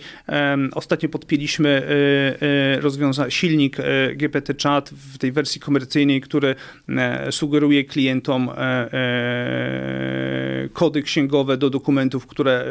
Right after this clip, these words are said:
e, wczytują jako pierwsi, zanim jeszcze nasi księgowi, e, wezmą to pod, pod obróbkę merytoryczną.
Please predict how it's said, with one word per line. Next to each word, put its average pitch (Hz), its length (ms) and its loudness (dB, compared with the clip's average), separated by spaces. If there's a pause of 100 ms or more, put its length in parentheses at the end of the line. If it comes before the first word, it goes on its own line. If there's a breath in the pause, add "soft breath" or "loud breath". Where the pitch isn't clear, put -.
(120)
e, 123 40 -4
wczytują 139 460 2
jako 127 260 -2
pierwsi, 143 320 2
zanim 135 220 4
jeszcze 139 220 2
nasi 139 260 0
księgowi, 139 560 2 (400 loud breath)
e, 127 500 0
wezmą 139 380 2
to 135 120 0
pod, 123 320 -2
pod 131 260 -2
obróbkę 139 460 0
merytoryczną. 135 760 0